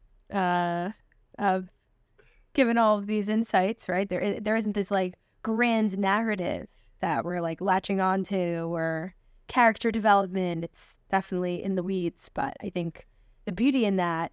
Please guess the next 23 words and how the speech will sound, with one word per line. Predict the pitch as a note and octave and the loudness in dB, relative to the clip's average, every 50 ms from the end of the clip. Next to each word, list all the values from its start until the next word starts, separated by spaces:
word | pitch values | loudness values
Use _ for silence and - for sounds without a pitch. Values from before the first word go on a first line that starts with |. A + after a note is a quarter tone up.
| _ _ - | _ _ -4
is | F#3+ F3 F3 F3+ F3 E3+ F3 - - | -2 -2 0 0 -2 -4 -6 -10 -8
being | - - F3+ E3+ F3 | -6 -4 -4 -4 -2
able | - F#3 F#3+ F3+ F3+ E3+ E3+ E3+ E3+ E3+ | -2 -2 -2 0 0 0 0 0 -2 -2
to | E3+ - - F#3 F3 E3+ E3 F3 F#3 - - _ _ _ _ _ _ - _ - | -4 -4 -4 -4 -2 -2 -4 -4 -4 -6 -8 _ _ _ _ _ _ -20 _ -16
see | - - - A#3 G3+ G3+ F#3+ F#3 | -10 -6 -2 0 0 0 0 0
the | F3+ F#3 F3+ F3 | 2 2 2 2
spiritual | - - - - F#3+ F3+ F3+ - F#3 E3+ | 0 -4 -6 -4 -4 -2 -2 -2 -2 -2
dimensions | F3 E3+ E3 E3 E3 - D#3 D#3+ - | -2 -4 -4 -4 -4 -6 -8 -8 -8
behind | - - D#3+ - - - G3+ F#3+ F#3+ F3+ E3+ | -6 -6 -6 -6 -4 -4 -2 0 0 0 -2
those | D#3 - - - F3 - | -4 -6 -6 -8 -8 -10
things, | - - - G#3+ G3+ - - - | -10 -12 -10 -12 -14 -10 -4 -4
like, | F#3 - - _ _ _ - | -4 -4 -4 _ _ _ -4
especially | A3 G#3 - A#3 A3+ - - A3 G#3 | -4 0 2 2 2 2 2 0 0
when | G3+ | 0
it | G3 | -2
comes | F#3 - G3 F#3 F3+ - | -2 -2 -4 -4 -4 -4
to | - - F#3 F3 | -4 -2 -2 -2
the | F3 | -2
book | F3 F#3 F3 - | -4 -6 -4 -4
of | E3 D#3+ | -4 -4
Leviticus | F3 E3+ E3 F3+ F3+ E3+ D#3+ - - - F3+ - - - | -4 -4 -2 -2 -2 -4 -4 -6 -6 -8 -8 -8 -10 -12
and, | - E3+ E3 | -10 -8 -8
like, | D3+ C#3 C#3+ G#2+ - - - | -6 -6 -6 -6 -8 -12 -18